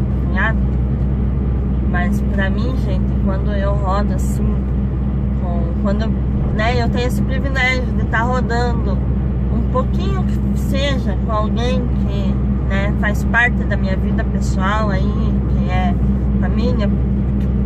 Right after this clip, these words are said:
É igual agora, esse tempo encontrei meu pai, jantei com meu pai na estrada. É,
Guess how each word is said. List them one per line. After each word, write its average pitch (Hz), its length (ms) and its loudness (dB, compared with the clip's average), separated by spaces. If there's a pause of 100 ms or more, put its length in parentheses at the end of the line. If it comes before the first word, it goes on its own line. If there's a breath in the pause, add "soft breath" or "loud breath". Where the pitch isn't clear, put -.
(180)
É 202 320 0
igual 208 200 0
agora, 220 220 2
esse 202 200 0
tempo 208 160 0
encontrei 202 400 2
meu 202 200 0
pai, 202 340 0 (180)
jantei 196 340 0
com 202 60 -2
meu 196 180 0
pai 196 220 2
na 196 80 2
estrada. 196 640 0 (800)
É, 202 640 0